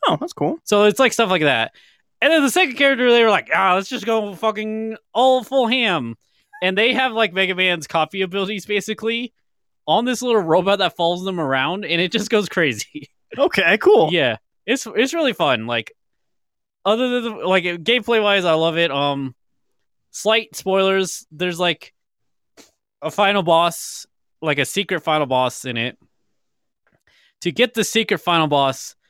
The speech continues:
Speaker 2: you have to beat the game with w-, one character, beat the game with the other character, then re-, <laughs> replay the last level as the first character, and then you get a secret boss,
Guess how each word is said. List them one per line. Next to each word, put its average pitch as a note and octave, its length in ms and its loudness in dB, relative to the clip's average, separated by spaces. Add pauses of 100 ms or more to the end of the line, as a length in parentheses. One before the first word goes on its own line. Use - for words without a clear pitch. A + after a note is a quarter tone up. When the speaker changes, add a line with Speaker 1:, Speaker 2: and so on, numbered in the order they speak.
(240)
Speaker 2:
you D3 140 -2
have D3+ 160 -2
to C#3+ 100 -8
beat G#3 320 -6
the G#3 80 -2
game F3 320 0
with D#3 180 -4
w-, D#3 320 -16
one F#3 300 0
character, C#3 720 0 (640)
beat G#3+ 240 -2
the A3 80 0
game F#3+ 240 0
with D#3+ 160 -4
the D3 160 0
other E3 200 2
character, B2 720 -2 (540)
then D3 440 0
re-, D#3+ 80 -6 (100)
<laughs> - 100 -18 (520)
replay B3 260 4
the G#3 80 2
last G#3 360 2
level G3+ 240 0
as F#3+ 280 0
the F#3 100 -4
first G#3+ 380 -2
character, D#3 760 0 (1600)
and F#3 180 0
then G3 160 0
you G#3+ 80 -2
get G#3 180 0
a G3+ 80 2
secret A3 560 -4
boss, G3 680 0